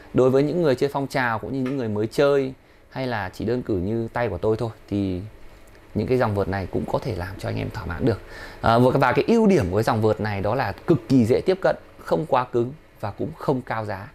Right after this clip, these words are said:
Thì không biết là anh em nào đã chơi Caliba ba trăm chưa nhỉ? Hay là ba trăm B hay chơi ba trăm C?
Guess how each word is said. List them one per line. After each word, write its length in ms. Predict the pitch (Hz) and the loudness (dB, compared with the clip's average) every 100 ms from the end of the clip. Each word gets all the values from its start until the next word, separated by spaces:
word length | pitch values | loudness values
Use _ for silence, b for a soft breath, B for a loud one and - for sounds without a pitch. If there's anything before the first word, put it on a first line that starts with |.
| B B B | B B B
Thì 120 | - 143 | -2 2
không 160 | 190 | 4
biết 140 | 220 220 | 4 4
là 100 | 147 | 2
anh 140 | 151 | 2
em 160 | 156 147 | -2 -4
nào 160 | 123 | -2
đã 100 | 117 | -4
chơi 200 | - 143 | -2 -2
Caliba 420 | 135 139 139 135 | -2 -4 -2 -4
ba 140 | 131 131 | -4 -6
trăm 200 | 135 131 | -6 -2
chưa 120 | 139 | -2
nhỉ? 80 | 104 - - _ - - _ - | -2 -6 -20 _ -20 -20 _ -16
Hay 160 | - 123 | -6 -2
là 100 | 110 | 0
ba 120 | 123 | -2
trăm 200 | 127 127 | -2 -2
B 40 | 127 123 - - | 0 -2 -6 -10
hay 200 | 127 120 | -6 -4
chơi 260 | 120 123 | 2 2
ba 140 | 123 120 | 2 -2
trăm 140 | |
C? 60 | 120 | -6